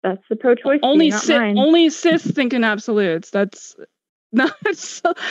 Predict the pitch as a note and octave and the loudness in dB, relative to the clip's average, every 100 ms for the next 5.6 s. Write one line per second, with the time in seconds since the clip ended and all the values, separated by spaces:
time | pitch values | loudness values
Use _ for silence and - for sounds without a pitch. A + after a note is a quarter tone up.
0 | - C#4+ C#4+ C#4 D#4 - G4 D#4+ G4 D#4 | -4 -2 0 0 -2 2 0 2 2 2
1 | C4 B3+ B3 A#3+ - B3+ - A#3+ A3 G#3 | 2 0 -2 -2 0 -2 0 0 0 0
2 | A3+ A3 A3+ E3+ G3 - - - - - | 2 2 2 -2 -4 -8 -18 -18 -18 -2
3 | B3 A#3+ A3+ B3 C4 A#3 B3+ B3 A#3 G#3+ | -2 -2 -2 -2 -2 0 2 2 0 0
4 | A3 G3 F3+ F3+ - - - A3 A3+ C#4 | -2 -2 -2 -4 -8 -18 -14 -10 -6 -4
5 | C4+ C4 A#3+ A3 F#3+ - | -2 0 0 0 -2 -8